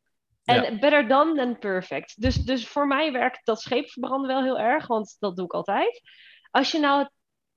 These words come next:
Speaker 1: persoontype bent dat verstart,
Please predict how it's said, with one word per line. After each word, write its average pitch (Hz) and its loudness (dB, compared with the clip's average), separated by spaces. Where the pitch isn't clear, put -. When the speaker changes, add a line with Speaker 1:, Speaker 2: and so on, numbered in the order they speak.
Speaker 1:
persoontype 269 0
bent 214 0
dat 208 -2
verstart, - -4